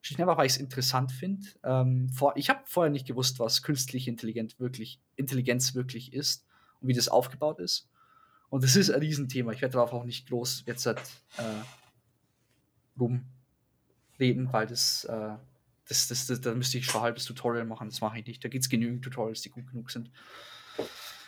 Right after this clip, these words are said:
Aber im Prinzip für mich war das einfach, ich hab's mir angeguckt, weil, mir angeguckt, weil es mich interessiert hat und, äh, weil ich mir gedacht hab, okay, wenn ich irgendwann in einer zukünftigen Jobsituation bin, wo ich sag, ich bräuchte das, dann kann ich es.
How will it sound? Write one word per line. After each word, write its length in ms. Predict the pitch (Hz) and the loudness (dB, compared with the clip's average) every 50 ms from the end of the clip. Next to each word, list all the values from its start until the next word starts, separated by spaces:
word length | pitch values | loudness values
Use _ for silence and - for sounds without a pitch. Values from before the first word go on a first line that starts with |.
| - _ _ | -20 _ _
Aber 180 | - 175 196 190 | 8 8 8 8
im 40 | 196 | 6
Prinzip 280 | 208 190 - - 247 - | 4 4 6 4 4 4
für 80 | 247 | 2
mich 200 | 214 202 202 - | 2 2 2 4
war 100 | 175 170 | 4 4
das 120 | 170 165 - | 4 4 2
einfach, 440 | - 156 160 - - 165 147 - - | 2 0 0 2 2 0 0 0 -2
ich 160 | 151 - 175 | 0 2 2
hab's 420 | 165 - - - - - - - _ _ _ _ | 2 4 2 2 2 0 -2 -8 _ _ _ _
mir 200 | - 160 143 135 | 2 4 6 6
angeguckt, 400 | 175 190 185 190 190 - - - | 6 4 2 0 -2 -4 -2 2
weil, 260 | 147 135 135 123 127 | 4 4 4 4 2
mir 100 | 139 147 | 0 0
angeguckt, 320 | 156 170 160 - 156 - - | 0 0 -2 -6 -6 -2 0
weil 120 | 135 127 | 2 2
es 120 | 127 - - | 2 2 0
mich 140 | 120 - | -2 -4
interessiert 420 | 120 117 - 127 127 - 175 170 170 | -8 -8 -4 -2 0 2 2 2 2
hat 220 | 170 165 - - | 0 -2 -4 -6
und, 760 | - - 139 139 135 135 135 131 131 131 131 127 127 - - | -6 -6 -4 -4 -2 -2 -2 -2 -2 -2 -2 -4 -6 -4 0
äh, 40 | - | 4
weil 640 | 113 120 120 117 117 120 120 120 131 120 120 123 131 | 4 6 6 4 4 2 0 2 4 4 6 6 4
ich 60 | 131 | 2
mir 60 | 139 | 2
gedacht 260 | 131 131 131 131 131 | 2 2 2 2 0
hab, 100 | 143 117 135 | -2 -2 -2
okay, 400 | 160 - - 247 226 180 143 131 | -4 -4 0 4 4 4 4 4
wenn 80 | 151 | 0
ich 160 | 156 147 - | -2 0 2
irgendwann 260 | 190 196 196 190 170 160 | 2 2 4 2 2 2
in 60 | 147 | 2
einer 100 | 139 131 | 2 4
zukünftigen 500 | - - 202 190 208 190 - - 151 139 | 2 2 2 2 0 0 0 -2 -2 2
Jobsituation 680 | - 170 - - - 151 - 160 147 - - 160 151 | 2 2 2 2 0 0 0 0 0 0 0 -2 -2
bin, 140 | 147 139 131 | -2 -4 -4
wo 60 | 131 | -4
ich 120 | 127 131 127 | -4 -2 0
sag, 200 | 139 135 143 - | 0 0 0 -2
ich 180 | - 127 127 - | -4 -8 -4 2
bräuchte 360 | 156 165 185 185 - - 160 | 6 6 8 6 6 2 -2
das, 200 | 160 160 - - | -2 0 0 2
dann 200 | - 131 131 127 | 0 0 0 2
kann 240 | - - - 175 175 | 6 6 8 8 8
ich 160 | 147 131 - | 6 2 0
es. 320 | 104 95 - - - - | -2 -4 -4 -6 -8 -8